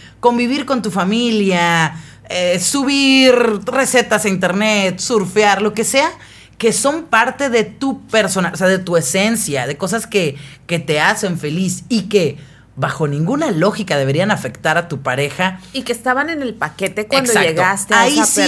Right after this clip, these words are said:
Speaker 2: persona.
Speaker 1: esas cosas siento que sí son los no negociables en cuanto a, "No voy a cambiar esto", porque son pequeñas cosas que van a cambiar realmente quién eres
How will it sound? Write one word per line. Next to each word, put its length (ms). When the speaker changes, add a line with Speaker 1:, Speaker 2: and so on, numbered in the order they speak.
Speaker 2:
persona. 320
Speaker 1:
esas 140
cosas 400
siento 360
que 100
sí 140
son 300
los 240
no 140
negociables 640
en 160
cuanto 400
a, 200
"No 240
voy 160
a 80
cambiar 300
esto", 280
porque 340
son 240
pequeñas 420
cosas 300
que 100
van 140
a 100
cambiar 380
realmente 920
quién 280
eres 540